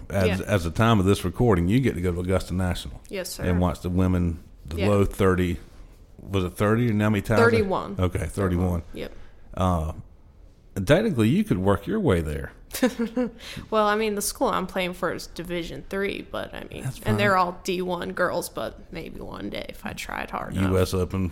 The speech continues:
Speaker 1: Women's Open qualifier, you never know.
Speaker 2: Oh my goodness, I'm actually volunteering at the U S Women's Open. That
Speaker 1: I'm
Speaker 2: was
Speaker 1: not
Speaker 2: my,
Speaker 1: surprised by
Speaker 2: that was
Speaker 1: that.
Speaker 2: my big, uh,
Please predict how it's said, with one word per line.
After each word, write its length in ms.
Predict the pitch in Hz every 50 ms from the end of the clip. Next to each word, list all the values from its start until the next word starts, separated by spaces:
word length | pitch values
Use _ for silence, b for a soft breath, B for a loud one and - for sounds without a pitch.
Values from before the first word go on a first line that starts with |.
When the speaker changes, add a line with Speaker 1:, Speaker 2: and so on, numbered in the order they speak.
| - -
Speaker 1:
Women's 340 | 101 95 92 92 85 78
Open 220 | 92 95 - - 90
qualifier, 580 | - 101 98 95 92 - - 92 98 101 104
you 60 | 107 107
never 260 | 92 87 87 85 87
know. 280 | 90 90 92 101 107 -
Speaker 2:
Oh 140 | 107 104 101
my 140 | - - 101
goodness, 240 | - - - - -
I'm 160 | - 214 277 311
actually 300 | 262 208 - - 196 190
volunteering 560 | 180 190 180 175 175 - - 208 202 190 -
at 120 | - -
the 100 | - -
U 100 | - -
S 160 | - - -
Women's 260 | - - - - - 104
Open. 280 | 104 98 - - - -
That 60 | 92
Speaker 1:
I'm 40 | 98
Speaker 2:
was 100 | 104 92 90
Speaker 1:
not 160 | 92 98 101
Speaker 2:
my, 40 | -
Speaker 1:
surprised 500 | - 117 - - 104 85 80 85 82 78
by 80 | 80 82
Speaker 2:
that 100 | 247 254
was 160 | 254 254 254
Speaker 1:
that. 40 | 226
Speaker 2:
my 140 | 214 196 190
big, 460 | 190 190 - 220 208 202 202 180 196
uh, 300 | 196 185 180 180 175 185